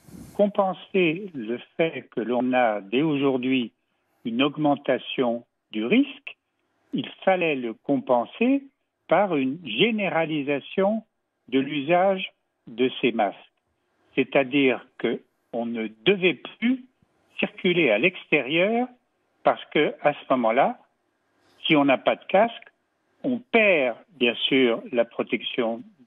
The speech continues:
du confinement, c'est fait maintenant, et il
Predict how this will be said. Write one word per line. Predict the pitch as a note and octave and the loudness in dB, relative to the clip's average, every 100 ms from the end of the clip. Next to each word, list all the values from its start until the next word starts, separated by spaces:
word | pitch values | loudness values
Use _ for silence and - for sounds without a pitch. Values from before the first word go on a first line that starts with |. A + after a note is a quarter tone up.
| - | -18
du | |
confinement, | A2+ G2+ - B2+ F3 C#4+ D4+ _ _ _ _ _ _ _ | -16 -16 -8 -2 2 2 2 _ _ _ _ _ _ _
c'est | - G2+ | -10 -4
fait | - | -2
maintenant, | A#2 A2 G#2 - B3+ D4+ - _ _ _ - | -2 -2 -6 0 2 0 -4 _ _ _ -2
et | F#3 D4+ C#4+ _ | 0 0 -8 _
il | - | -6